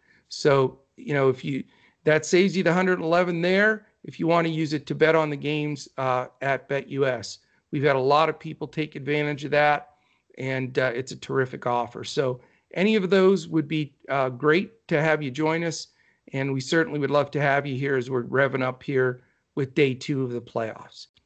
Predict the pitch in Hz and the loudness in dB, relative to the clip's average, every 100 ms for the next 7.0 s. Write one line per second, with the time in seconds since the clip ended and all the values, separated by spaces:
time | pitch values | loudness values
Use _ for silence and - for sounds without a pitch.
0 | _ _ _ _ - 185 269 254 - _ | _ _ _ _ -4 2 4 4 -2 _
1 | _ _ _ _ _ _ _ _ _ - | _ _ _ _ _ _ _ _ _ -20
2 | - 131 170 196 196 196 214 220 117 - | -20 -2 2 2 0 -4 -4 -4 -4 -12
3 | _ _ 127 123 123 - 147 185 247 185 | _ _ -4 -2 -4 -6 0 2 2 2
4 | 214 208 202 196 180 185 226 185 202 185 | 4 4 2 -4 -2 -2 0 -2 0 -4
5 | 196 147 147 147 151 139 135 127 - 190 | -4 -2 -2 -2 -2 -6 -6 -4 0 0
6 | 208 151 175 165 151 139 123 127 135 | -2 -6 -4 0 0 0 -2 -2 -4